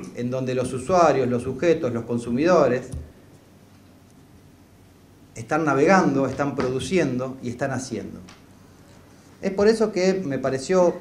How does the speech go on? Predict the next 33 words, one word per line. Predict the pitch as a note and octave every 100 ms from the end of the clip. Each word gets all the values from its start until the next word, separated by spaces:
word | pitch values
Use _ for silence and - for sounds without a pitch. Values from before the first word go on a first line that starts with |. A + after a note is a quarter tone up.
| -
¿sí?, | - D3+ D#3+
interesante | D3+ B2 B2 E3 D3+ C#3 D#3 D#3+ - D3+
<clears throat> | C#3+
empezar | C3 A#2 A#2 C#3+
a, | D3 B2 - -
a | A#2+
repensar | A#2 B2 C#3 C#3 F#3 F3+
esto | -
de | C3+
los | A#2 A#2
microrrelatos, | D#3 D#3 D3+ E3 F3 - D#3+ D#3+ - - - - - -
pensar | B2+ B2+ B2+ F#3 E3+
en | C#3+ C#3
qué, | F3 E3 D3+
en | B2 A#2+
qué | D3+
lugar | C#3+ C3 F#3 F3+
se |
están | C3+ - A#2
dando, | D#3+ D3 B2 B2 B2 - - - - - - - - - - - -
cómo | G#3 F#3+
es | F#3
ese | D#3 D3
lugar, | D3 F#3 F#3+ - - - - -
¿sí?, | E3+ G3+ G3+ - - - - - - -
y | D3+
de | E3+
qué | F#3+
manera | G3+ G3 G#3+ G3+ C#3+ C#3 - - - - A2+
los | B2+ C#3+
usuarios | D#3 - G3+ F3 D3+ E3 D#3+ -
son | - F#3
partícipes | F3+ F3+ G#3 G3+ F#3+ F3+ F#3+ F#3